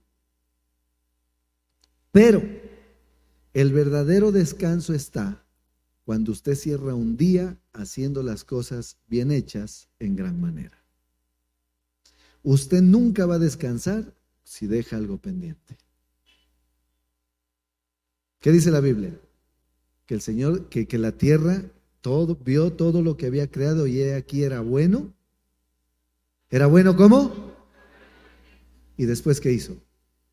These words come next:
Reposo. ¿Cómo somos nosotros? Dejamos todo malo en gran manera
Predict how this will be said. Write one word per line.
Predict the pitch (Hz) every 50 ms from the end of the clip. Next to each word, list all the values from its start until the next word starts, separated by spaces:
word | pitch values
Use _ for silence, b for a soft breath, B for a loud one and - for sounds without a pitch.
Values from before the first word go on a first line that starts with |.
| _ _
Reposo. | - - 107 107 98 - - 95 87 - - - _ _ _ _ _ _ _ _ _ _ _ _ _
¿Cómo | - 175 190 185
somos | 170 175 170 165 156
nosotros? | 139 120 117 104 - - - - - - _ _ _ _ _ _ _ _ _ _ _ _ _ _
Dejamos | - 123 120 139 156 170 175 175
todo | 175 185 180 175 170
malo | 151 156 180 208 214 202 196
en | 180 175
gran | 170 185 190 190
manera | 190 190 190 208 226 233 254 254 247 -